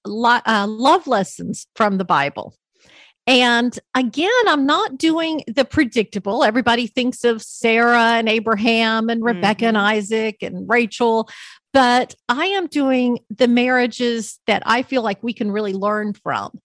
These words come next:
Speaker 1: And so we're doing Priscilla and
Speaker 2: Okay.
Speaker 1: Elizabeth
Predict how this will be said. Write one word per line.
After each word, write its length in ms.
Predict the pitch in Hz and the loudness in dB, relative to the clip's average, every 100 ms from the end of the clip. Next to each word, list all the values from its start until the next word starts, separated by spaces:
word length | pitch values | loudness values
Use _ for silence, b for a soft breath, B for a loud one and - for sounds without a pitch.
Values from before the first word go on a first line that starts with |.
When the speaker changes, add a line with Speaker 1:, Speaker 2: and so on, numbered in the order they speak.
| b b b | b b b
Speaker 1:
And 200 | 240 233 | -2 -2
so 440 | - 254 240 233 233 | -2 0 2 2 0
we're 220 | 247 240 | -2 -4
doing 760 | - 240 226 214 202 196 190 - | -4 -2 0 0 -2 -2 -4 -8
Priscilla 640 | - 220 - - 214 202 302 523 _ _ _ - | -6 -6 -6 -2 0 2 -2 -4 _ _ _ -6
and 460 | 196 185 190 196 | -2 -2 -2 -6
Speaker 2:
Okay. 160 | - 214 | -6 -6
Speaker 1:
Elizabeth 800 | 202 220 233 214 240 254 294 | 0 0 0 -2 -4 0 0